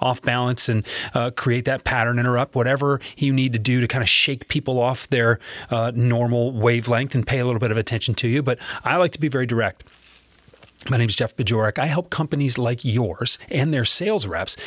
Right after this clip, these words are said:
create more sales opportunities. So I'm talking about, I help companies like yours.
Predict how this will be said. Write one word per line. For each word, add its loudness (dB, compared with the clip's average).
create 0
more 0
sales -2
opportunities. -4
So -2
I'm -2
talking -2
about, 2
I 0
help 0
companies -2
like -2
yours. 0